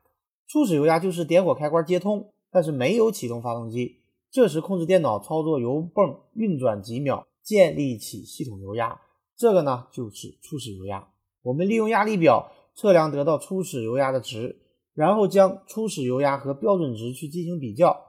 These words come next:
如果正常，则说明控制电脑、油泵电路和油泵的工作是基本正常的。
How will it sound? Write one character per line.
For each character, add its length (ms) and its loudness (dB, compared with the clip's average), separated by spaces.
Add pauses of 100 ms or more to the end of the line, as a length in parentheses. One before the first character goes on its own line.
(360)
如 140 -2
果 120 4
正 200 2
常， 380 0 (120)
则 160 0
说 220 -4
明 160 -6
控 180 -6
制 80 -4
电 180 2
脑、 340 -4 (300)
油 180 -2
泵 240 -6
电 200 0
路 360 -4 (160)
和 200 -4
油 240 -4
泵 240 -8
的 160 -4
工 280 -6
作 320 0
是 260 -14
基 160 -10
本 160 -8
正 140 -14
常 200 -14
的。 220 -8